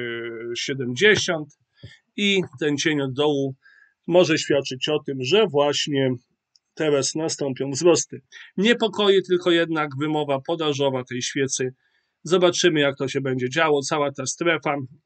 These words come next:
między poziomem sześćdziesiąt siedem złotych a siedemdziesiąt sześć to jest strefa akumulacji. Jeśli cena przebije ostatni tutaj ten potwierdzony dołek, to jest na wysokości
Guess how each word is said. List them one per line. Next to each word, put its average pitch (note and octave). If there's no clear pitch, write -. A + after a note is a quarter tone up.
między E3
poziomem C#3
sześćdziesiąt C3+
siedem D3
złotych C3
a E3+
siedemdziesiąt C3+
sześć D3+
to C#3+
jest B2+
strefa C3+
akumulacji. D3
Jeśli F#3
cena E3
przebije E3+
ostatni C#3+
tutaj C3
ten B2+
potwierdzony C#3+
dołek, E3+
to C#3
jest C#3
na C#3+
wysokości C#3+